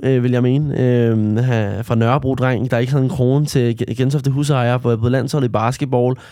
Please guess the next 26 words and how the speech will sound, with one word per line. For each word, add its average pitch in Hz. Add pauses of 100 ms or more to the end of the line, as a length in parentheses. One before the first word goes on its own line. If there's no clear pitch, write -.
(280)
og 113
hele 131
tiden 147
kæmpet 143
med 139
det 139
her 139
med, 127
med 120
hans 123
nationalitet, 123
med 131
det 139
her 139
med 127
at 123
være, 113 (600)
for, 117
for 117
hans 139
tid 151
at 131
være 113 (520)
en, 117
en 110
pakistaner. 117